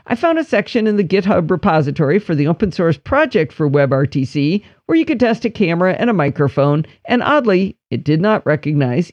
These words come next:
Epoch Cam. Hmm. I was using Safari for Mac at the time, so I switched to Chrome since Chrome, for some reason, usually works better with video interfaces. And sure enough,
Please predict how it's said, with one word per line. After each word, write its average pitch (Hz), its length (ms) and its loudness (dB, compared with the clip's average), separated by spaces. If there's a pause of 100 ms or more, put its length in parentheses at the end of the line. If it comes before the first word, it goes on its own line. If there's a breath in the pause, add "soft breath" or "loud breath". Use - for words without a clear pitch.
Epoch 151 380 -4
Cam. - 380 -6 (640)
Hmm. 143 400 -2 (420 loud breath)
I 127 60 0
was 139 140 0
using 160 280 2
Safari 151 360 0
for 147 140 -2
Mac 202 260 0
at 226 120 -2
the 170 80 0
time, 165 280 0
so - 160 -2
I 320 60 2
switched - 380 -4
to 214 60 -2
Chrome 156 380 2
since 151 320 -4 (360 loud breath)
Chrome, 311 400 2
for 226 240 -4
some 208 220 -2
reason, 170 340 0
usually 160 280 2
works 143 240 0
better 143 240 0
with 131 200 0
video 135 320 2
interfaces. 165 760 0 (280 soft breath)
And 113 120 -8
sure 294 300 0
enough, 190 360 0